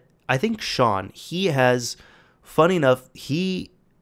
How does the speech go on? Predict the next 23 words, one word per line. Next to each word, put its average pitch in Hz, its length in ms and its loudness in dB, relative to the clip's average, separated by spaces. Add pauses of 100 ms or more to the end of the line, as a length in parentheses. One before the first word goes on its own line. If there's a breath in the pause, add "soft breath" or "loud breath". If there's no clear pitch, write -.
(500)
from, 143 260 -2
from 151 240 -4
being 202 200 -2
friends 147 300 -2
with 143 140 -6
me, 117 320 -2
from 117 220 -6
being 160 160 -2
friends 139 280 -2
with 123 120 -4
another 113 400 0
one 107 160 0
of 104 100 -4
our 107 80 0
mutual 107 320 -4
friends 104 320 -6
who's 101 160 -8
technical, 104 640 -6 (680 loud breath)
and 139 140 0
from 139 160 2
having 196 400 2
to 135 200 -2
service 180 800 0